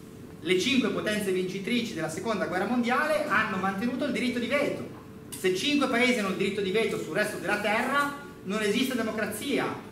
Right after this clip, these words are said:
Hai la certezza che prima o poi l'assetto post bellico verrà ridiscusso e, come sempre, verrà ridiscusso attraverso i rapporti di forza e quindi col rischio di versare altro sangue, perché a un certo punto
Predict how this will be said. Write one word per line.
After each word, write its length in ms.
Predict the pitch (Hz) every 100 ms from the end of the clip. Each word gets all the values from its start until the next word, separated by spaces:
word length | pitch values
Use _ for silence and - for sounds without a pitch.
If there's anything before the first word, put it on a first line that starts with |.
| -
Hai 200 | 208 220
la 140 | 180 180
certezza 580 | 240 - 254 285 285
che 80 | 226
prima 220 | 185 202
o 40 | 233
poi 560 | 202 214 269 269 - - -
l'assetto 680 | 185 185 - 226 226 - 214
post 480 | - 202 170 -
bellico 520 | 196 220 247 269 285 254
verrà 280 | 190 196 170
ridiscusso 720 | 214 240 - 196 208 - 269
e, 100 | -
come 200 | 175 202
sempre, 720 | 196 190 208 240 247 254 - -
verrà 220 | - 220
ridiscusso 580 | 185 180 226 - 226 -
attraverso 400 | 262 170 190 190
i 40 | 208
rapporti 340 | 185 - -
di 80 | 147
forza 480 | 226 - - - - - -
e 120 | 170
quindi 300 | - 208 247
col 140 | 160
rischio 240 | 156 170 226
di 80 | 165
versare 320 | - 165 190
altro 200 | 190 -
sangue, 400 | 202 156 117 113 - - -
perché 200 | 143 147
a 20 |
un 80 | 147
certo 240 | 151 160
punto 520 | 151 220 160 139 -